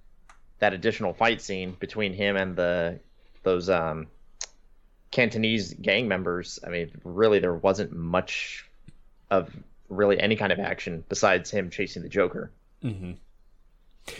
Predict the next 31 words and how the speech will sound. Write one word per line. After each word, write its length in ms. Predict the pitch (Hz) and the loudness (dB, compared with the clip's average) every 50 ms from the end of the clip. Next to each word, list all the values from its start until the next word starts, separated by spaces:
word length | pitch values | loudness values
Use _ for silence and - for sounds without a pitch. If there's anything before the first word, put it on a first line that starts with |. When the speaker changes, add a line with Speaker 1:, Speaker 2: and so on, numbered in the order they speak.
| - - - | -16 -8 -2
Speaker 2:
Yeah, 280 | 131 139 127 90 82 - - _ _ _ | 0 2 2 2 2 -2 -8 _ _ _
but 140 | - 180 - | -4 0 2
even 180 | 180 175 120 87 | 2 2 0 -2
still, 240 | - - - 127 107 | -4 -2 -2 0 0
I 80 | 92 | 0
think 200 | - 113 107 92 | -2 -2 -4 -4
on 160 | 101 104 98 | -4 -4 -4
its 160 | 90 85 - - | -4 -6 -4 -4
own 280 | 92 95 95 95 92 87 | -4 -4 -4 -4 -6 -6
merits, 400 | 90 92 95 95 95 92 - - | -6 -4 -2 -4 -4 -4 -6 -8
just 220 | - 92 - - | -8 -8 -8 -8
as 120 | 90 85 | -6 -8
a 60 | 87 - | -8 -10
part 320 | - - 92 90 92 - | -8 -6 -4 -4 -4 -4
one, 360 | 90 87 90 92 92 92 90 | -6 -6 -4 -4 -4 -4 -6
or 40 | 87 | -6
even 220 | 87 87 90 90 | -8 -8 -8 -10
just 220 | 80 92 92 - - | -8 -8 -8 -6 -6
as 120 | 92 87 | -6 -8
a 40 | 85 | -8
standalone 500 | 76 - - - 90 82 80 82 80 73 | -8 -8 -6 -6 -6 -6 -8 -10 -10 -8
Batman 320 | - 85 87 82 80 80 | -6 -6 -6 -6 -8 -10
movie, 220 | 82 82 78 82 85 | -10 -10 -8 -8 -6
I 60 | 85 | -6
like 360 | 82 85 90 87 82 - - - _ _ _ _ _ - - - - - | -4 -4 -4 -6 -6 -8 -14 -20 _ _ _ _ _ -20 -20 -20 -16 -14
what 300 | 92 90 87 87 85 85 | -10 -6 -4 -4 -4 -6
it 300 | 82 78 - - - - - | -8 -10 -12 -18 -20 -12 -10
set 280 | - - - 95 90 | -8 -6 -4 -2 -2
out 160 | 87 87 - - | -2 -2 -4 -6
to 80 | 92 | -10
do. 300 | 76 87 85 85 85 82 | -10 -8 -6 -6 -8 -8